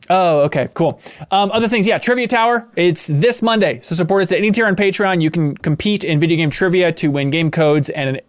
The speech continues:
Astro A fifty headset with Danny O'Dwyer as the co-host this time around. Should be a very fun time, so let us know if you have any questions about that. We'd love to see ya, because again, we're trying to work our way up to twenty-five hundred patrons so that we can create the Lord of the Rings commentary, Leo.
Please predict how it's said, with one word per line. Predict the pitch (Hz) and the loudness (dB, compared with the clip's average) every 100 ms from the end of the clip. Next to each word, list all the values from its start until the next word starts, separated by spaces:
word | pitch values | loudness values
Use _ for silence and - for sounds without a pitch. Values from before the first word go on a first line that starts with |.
| _ | _
Astro | 139 139 147 | -6 -4 -2
A | 135 | -2
fifty | 131 127 127 | -2 -4 -2
headset | 180 202 214 202 - | -2 0 0 -2 -2
with | 131 - | -4 -2
Danny | 139 139 | -4 -2
O'Dwyer | 135 139 | 0 0
as | 131 | 0
the | 135 | -2
co-host | 170 160 156 | 0 0 -2
this | - | -4
time | 160 156 | -2 0
around. | 165 165 | 0 -2
Should | 147 | -2
be | |
a | 131 | 0
very | 131 131 | 0 0
fun | 131 127 | -2 -2
time, | 147 151 | -2 0
so | 165 131 - - - - - | -2 -4 -6 -18 -20 -10 -4
let | |
us | 135 | -2
know | 143 | -2
if | 139 | -2
you | |
have | 135 | -2
any | |
questions | 131 143 - 147 | 0 -2 0 0
about | 143 123 | 0 0
that. | 185 208 | -2 -2
We'd | 139 | 0
love | 139 139 | 0 0
to | |
see | 139 190 | -2 0
ya, | 196 202 202 | 0 0 -4
because | - 143 | -6 -2
again, | 180 269 233 220 | 0 0 0 -2
we're | 208 | 0
trying | 185 160 | 0 2
to | |
work | 160 175 | 2 2
our | 180 | 2
way | 165 | 2
up | 156 | 0
to | 135 | -2
twenty-five | 175 165 165 | -2 0 0
hundred | 160 160 156 | 0 0 0
patrons | - 180 190 233 262 - - - - - | 0 -2 0 -2 -2 -4 -10 -20 -20 -8
so | - | -2
that | - - | 0 0
we | 151 214 | 0 0
can | 202 160 | 0 -2
create | - 147 147 127 123 - - _ _ _ _ - | 0 0 2 0 -4 -10 -14 _ _ _ _ -8
the | 135 | -2
Lord | 131 139 | 0 2
of | 147 | 2
the | 135 | 2
Rings | 139 139 | 0 -2
commentary, | - 131 120 123 120 131 | -2 -2 -2 -4 -2 -2
Leo. | 139 139 139 | -2 -2 -4